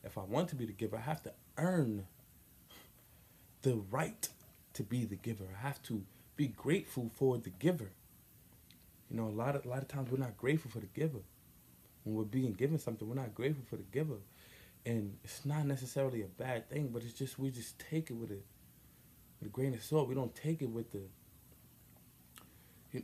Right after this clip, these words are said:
I don't, we just take things sometimes from people when we're being given something without gratitude. And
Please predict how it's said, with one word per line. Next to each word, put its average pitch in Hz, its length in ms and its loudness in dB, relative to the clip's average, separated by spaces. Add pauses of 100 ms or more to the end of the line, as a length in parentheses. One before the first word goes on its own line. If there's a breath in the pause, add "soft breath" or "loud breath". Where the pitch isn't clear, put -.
(160)
I - 60 -12
don't, 139 140 -2 (1160 loud breath)
we 170 100 6
just 160 260 2
take 165 320 0
things 120 300 2
sometimes 107 720 -6
from 104 120 -8
people 135 360 -4
when 110 260 -2
we're 104 140 -2
being 107 320 -4
given 117 300 -4
something 104 480 -6
without 98 380 -4 (580)
gratitude. 104 560 -6 (1160 loud breath)
And 120 260 0